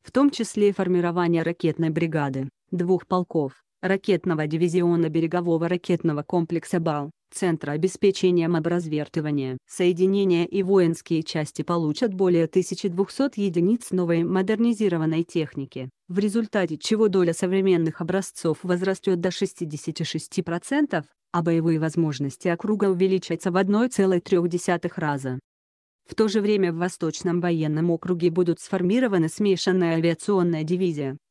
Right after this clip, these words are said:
зенитная ракетная бригада, инженерный саперный полк, береговой ракетный дивизион «Бастион». К концу года в войсках округа будет содержаться двадцать шесть батальонных тактических групп.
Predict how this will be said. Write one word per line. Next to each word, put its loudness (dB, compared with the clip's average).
зенитная 0
ракетная -2
бригада, -2
инженерный 2
саперный 0
полк, -2
береговой 2
ракетный -2
дивизион 0
«Бастион». -2
К -8
концу 0
года 0
в -4
войсках -4
округа -4
будет -2
содержаться -2
двадцать 0
шесть -2
батальонных 0
тактических -6
групп. -2